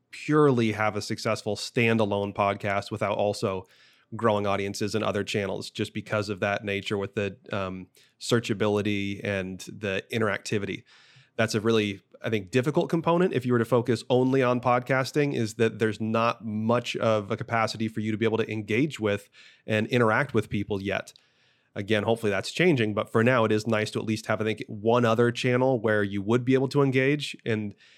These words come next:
whether that's Facebook, Instagram, wherever it is, um, I think that will depend largely on where your podcast listeners are besides, you know, in, in their ears, where are they hanging out?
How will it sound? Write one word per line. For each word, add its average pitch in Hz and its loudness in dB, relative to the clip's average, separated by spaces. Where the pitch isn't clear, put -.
whether 131 6
that's 101 -2
Facebook, 131 2
Instagram, 110 0
wherever 107 0
it 110 0
is, 113 -2
um, 98 -4
I - -6
think 113 -4
that 104 -2
will 104 -4
depend 104 -4
largely 101 -2
on 98 -6
where 110 2
your 110 0
podcast 120 0
listeners 113 0
are 120 0
besides, 101 -4
you 113 -6
know, 98 -6
in, 104 -6
in 117 0
their 101 0
ears, 120 0
where 110 0
are 104 0
they 101 -2
hanging 104 -2
out? 104 -4